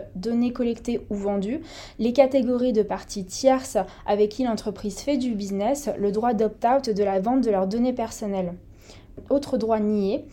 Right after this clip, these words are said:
le droit de ne pas faire l'objet de discrimination ou de représailles du fait d'avoir exercé leurs droits restants,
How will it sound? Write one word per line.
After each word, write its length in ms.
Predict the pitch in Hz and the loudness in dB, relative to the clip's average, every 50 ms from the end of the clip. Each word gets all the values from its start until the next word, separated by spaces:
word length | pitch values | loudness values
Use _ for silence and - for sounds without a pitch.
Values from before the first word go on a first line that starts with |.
| - - - - | -20 -18 -2 0
le 100 | 208 208 | 2 2
droit 280 | 202 220 220 240 277 262 | 4 4 6 6 6 6
de 80 | 247 | 4
ne 120 | 214 202 190 | 2 0 0
pas 220 | 185 269 302 302 | 0 0 -2 -2
faire 240 | - - 294 277 269 | 0 2 2 4 4
l'objet 340 | 240 240 220 208 214 247 254 | 2 2 0 2 2 2 2
de 140 | 220 214 | 2 0
discrimination 1000 | 185 180 214 269 262 - - - 262 247 240 226 220 214 214 - - 240 269 277 - | -2 -2 -4 -4 -6 -4 -2 0 2 2 2 2 0 -2 -2 -2 -2 -2 -4 -2 -2
ou 100 | 233 214 | -4 -2
de 100 | 185 202 | -2 -2
représailles 680 | 202 208 254 269 262 - - 226 214 208 208 226 262 214 | 2 2 2 2 2 -2 -2 -2 0 2 2 2 2 0
du 100 | 208 196 | 0 -2
fait 160 | - - 262 | -4 -2 0
d'avoir 380 | 233 226 202 190 196 190 - - | 0 0 0 0 0 -2 -2 -2
exercé 480 | 226 220 214 208 220 214 214 - 240 214 | -2 -2 0 0 0 0 -2 -4 -4 -2
leurs 140 | 190 180 | -2 -2
droits 180 | 180 180 180 175 | -2 -2 -2 -2
restants, 380 | 175 170 175 - - 262 - | -2 -4 -4 -2 -2 -2 -4